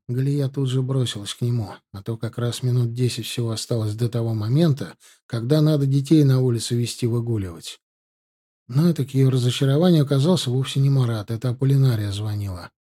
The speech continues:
«Галия, девочка, не хотела слишком рано звонить. Вам же, наверное, после перелета отоспаться нужно было. Ну, что вы там с Пашей делаете?» — спросила она.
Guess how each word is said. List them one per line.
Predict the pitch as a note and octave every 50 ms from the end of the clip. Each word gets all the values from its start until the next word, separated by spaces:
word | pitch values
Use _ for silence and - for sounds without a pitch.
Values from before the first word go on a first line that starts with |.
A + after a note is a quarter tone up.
| _ -
«Галия, | C3 B2+ C#3+ C#3 D3 D3 C3 B2+ A#2+ A2+
девочка, | B2+ D3 C#3 A2+ A2 - - _ - - _ _ _ _ _ _ _ _
не | - D3 D#3
хотела | - F3+ F3 - D3 A#2+ A2
слишком | - - B2+ A#2 - - B2+ A#2+
рано | A#2+ A#2+ A2+ A#2 A#2
звонить. | A2+ A#2+ C3 C#3+ D#3+ F3+ F#3+ - - - _ _ _ _ _ _ -
Вам | B2 C3 C#3 B2+
же, | B2 C3
наверное, | C3+ C3+ C#3 C#3+ C#3+ C#3+ C#3 C#3 C#3 C3+
после | C3+ C#3 C#3 C3+ - C#3+
перелета | C3 C#3 C#3 C3+ C#3 C#3 D3 C#3+ C3+ C3 B2+
отоспаться | A#2+ - B2+ - - - D3+ D3 - - B2+
нужно | A2+ A2+ A2 G#2 G#2 A2
было. | G#2+ G#2+ G#2+ G2+ G2+ F#2+ - _ _ _ _ _ _ _ _ -
Ну, | C3 D3 E3+ E3 D3+ _ _
что | - - - - E3+
вы | C#3+ -
там | B2 A2 G2+
с | -
Пашей | - - G2 - - G#2
делаете?» — | G#2 G#2+ A2 G2 F2+ F2+ F#2 - - F#2 _ _ _ _
спросила | - - - - A2+ A2 G#2+ - - C#3 C#3 C3
она. | B2 A2+ A2 G2 E2 -